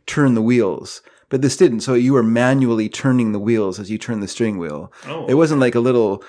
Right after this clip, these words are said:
Speaker 1: engine, hel-, a little,
Speaker 2: Challenge.
Speaker 1: a little motor helping you a little bit. You know, so when you, like, when you would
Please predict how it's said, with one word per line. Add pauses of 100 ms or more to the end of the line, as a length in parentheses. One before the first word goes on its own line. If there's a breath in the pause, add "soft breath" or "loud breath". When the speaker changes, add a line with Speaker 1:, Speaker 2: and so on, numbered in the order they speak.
(460 loud breath)
Speaker 1:
engine,
hel-,
a
little,
Speaker 2:
Challenge.
Speaker 1:
a
little
motor
helping
you
a
little
bit. (460 soft breath)
You
know,
so
when
you,
like, (360)
when
you
would